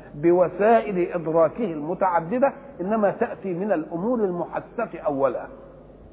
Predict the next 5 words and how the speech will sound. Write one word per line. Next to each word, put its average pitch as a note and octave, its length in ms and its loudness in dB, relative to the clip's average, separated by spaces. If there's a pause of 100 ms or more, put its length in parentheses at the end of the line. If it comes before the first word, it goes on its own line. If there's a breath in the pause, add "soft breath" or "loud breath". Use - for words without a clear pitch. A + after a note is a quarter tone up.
(160)
والأمور B3+ 580 6
المحسة A#3 600 2 (120)
كما A#3 220 4
علمنا A3+ 560 0
وسائلها A3 920 4